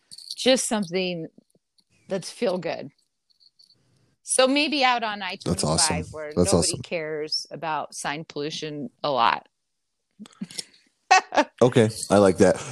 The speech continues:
Speaker 2: I, I mean, from that, I guess you could probably on the billboard say, "No
Speaker 1: Yeah.
Speaker 2: more sign pollution."
Speaker 1: <laughs> But it's a,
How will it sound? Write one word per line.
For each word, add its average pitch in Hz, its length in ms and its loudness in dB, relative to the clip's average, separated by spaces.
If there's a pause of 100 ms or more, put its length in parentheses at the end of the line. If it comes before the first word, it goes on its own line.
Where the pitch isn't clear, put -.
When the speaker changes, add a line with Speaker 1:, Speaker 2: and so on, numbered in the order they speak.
(120)
Speaker 2:
I, 127 160 6
I 127 100 4
mean, 120 220 2
from 139 300 2
that, 120 280 4
I 107 80 -4
guess 113 240 -6
you 110 100 -6
could - 280 -6
probably 98 340 -4
on 101 240 -8
the 95 140 -8
billboard 90 680 -6
say, 87 320 -6
"No 233 80 6
Speaker 1:
Yeah. 240 160 6
Speaker 2:
more - 160 -2
sign - 320 -6
pollution." - 280 -20
Speaker 1:
<laughs> 381 100 -6
But 403 40 -4
it's 427 160 -4
a, 403 120 -8